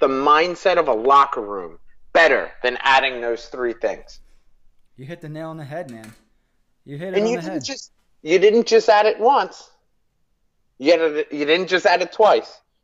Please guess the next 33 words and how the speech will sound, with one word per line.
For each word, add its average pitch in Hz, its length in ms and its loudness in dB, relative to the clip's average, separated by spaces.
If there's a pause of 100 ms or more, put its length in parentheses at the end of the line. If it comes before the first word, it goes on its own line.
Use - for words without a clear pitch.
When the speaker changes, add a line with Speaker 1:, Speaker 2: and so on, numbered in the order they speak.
(120)
Speaker 1:
You 143 160 2
added 139 220 0
it - 140 -6
three 185 240 0
times, 135 400 -2
which 117 260 -18
brings 151 240 -2
us 147 180 0
to 151 100 0
our 131 180 2
next 127 280 -4
player. 117 360 2 (360)
Speaker 2:
Go 139 80 -16
ahead. 156 800 -6 (200)
<laughs> - 160 -20
Go 160 100 -10
ahead, 165 340 0
man. 160 200 -8
Say 175 380 -4
it. - 260 -10 (680)
Speaker 1:
Justin 156 560 2
Braun. 131 360 4 (300)
Speaker 2:
Yep. 139 140 -8
Speaker 1:
Now, 135 180 4
I'm 147 220 0
not 165 420 2 (300)
the 226 100 -2
hugest 233 680 -2 (280)
fan 165 600 0 (640)
of - 240 2
the 156 60 0
price 202 480 2
tag 110 420 4